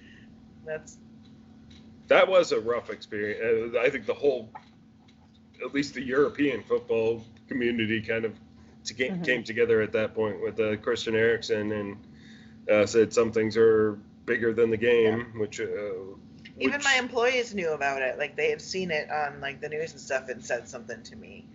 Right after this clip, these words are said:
Speaker 1: 'cause they know that I like it. They just don't pay attention.
Speaker 2: Yeah.
Speaker 3: Well,
Speaker 2: Yeah,
Speaker 3: and,
Speaker 2: that
Speaker 3: and it's interesting that you say that because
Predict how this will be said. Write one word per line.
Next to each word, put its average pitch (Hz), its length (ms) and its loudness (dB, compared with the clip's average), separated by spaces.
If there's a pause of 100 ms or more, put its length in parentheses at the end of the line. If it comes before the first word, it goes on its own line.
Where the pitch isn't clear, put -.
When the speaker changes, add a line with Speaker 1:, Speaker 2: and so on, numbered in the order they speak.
(280)
Speaker 1:
'cause 226 100 -10
they 240 160 4
know 135 480 -4 (260)
that 143 100 -6
I 131 120 0
like 139 260 -4
it. 101 240 -8
They 135 120 -4
just - 240 -14
don't - 220 -14 (500)
pay - 140 -8
attention. 117 400 -6 (1120)
Speaker 2:
Yeah. 101 360 2 (680)
Speaker 3:
Well, 269 180 4
Speaker 2:
Yeah, 269 60 4
Speaker 3:
and, 269 120 6
Speaker 2:
that - 100 -8 (520)
Speaker 3:
and 277 120 6
it's 269 160 4
interesting 247 520 2
that 214 160 0
you 196 100 -2
say 190 240 0
that 170 280 -2
because 175 720 2